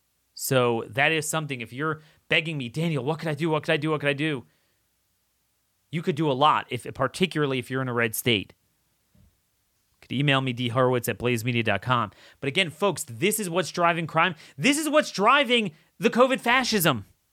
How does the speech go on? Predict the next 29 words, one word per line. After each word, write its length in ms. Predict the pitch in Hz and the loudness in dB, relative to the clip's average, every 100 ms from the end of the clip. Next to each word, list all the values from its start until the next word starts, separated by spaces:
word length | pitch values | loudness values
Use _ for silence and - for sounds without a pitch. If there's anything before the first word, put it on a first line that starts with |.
| _ - - | _ -20 -2
You 100 | 226 | 4
know, 280 | 262 202 - _ _ - | 4 4 -4 _ _ -2
I 100 | 233 | -2
talk 360 | 247 208 302 - | 0 4 4 6
to 100 | 240 | 0
people 360 | 233 214 190 190 | 2 0 4 4
and 100 | 220 | 4
I 160 | 240 | 4
ask 140 | 254 233 | 2 -2
them, 120 | 214 | -4
I 60 | |
say, 180 | 175 233 | 0 2
like, 260 | 220 208 - | 4 2 0
you 80 | 208 | 2
know, 260 | 214 160 _ _ _ _ _ _ | 4 2 _ _ _ _ _ _
"Did 120 | 180 | 2
you 80 | 269 | 6
hear 160 | 302 285 | 8 6
about 240 | 240 247 | 6 2
what 140 | 233 | 4
they 80 | 233 | 2
did 160 | 190 220 | 2 2
to 60 | |
ivermectin?" 760 | 190 196 185 175 180 233 202 151 | 4 2 2 2 2 0 -2 0
They're 120 | 170 | 4
like, 200 | 160 151 _ - | 4 2 _ -2
"Daniel, 300 | 160 160 135 | 0 0 0
what's 180 | 147 156 | 0 2
ivermectin?" 640 | 139 127 123 127 - 85 | 0 0 -4 -6 -8 -18